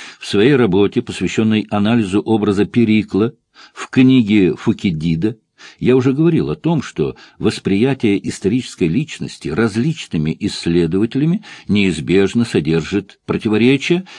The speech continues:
которых невозможно избежать, тем более что Александр, воспитанный одновременно на демократических и монархических принципах, воспринимался многими исследователями как непостижимая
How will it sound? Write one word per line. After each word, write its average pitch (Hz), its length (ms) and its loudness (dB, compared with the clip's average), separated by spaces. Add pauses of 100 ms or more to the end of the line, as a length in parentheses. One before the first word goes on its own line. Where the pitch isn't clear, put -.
(140)
которых 147 360 0
невозможно 156 680 0
избежать, - 640 -12 (220)
тем 107 160 2
более 123 280 6
что 123 280 -2
Александр, 123 760 -2 (140)
воспитанный 98 640 -2
одновременно 104 800 0
на 107 340 0
демократических 104 1080 -2
и 95 180 0
монархических 87 1000 -4
принципах, 165 600 -2 (440)
воспринимался 147 760 2
многими 139 580 0
исследователями 110 960 -2 (240)
как 120 400 -2 (160)
непостижимая 139 1200 2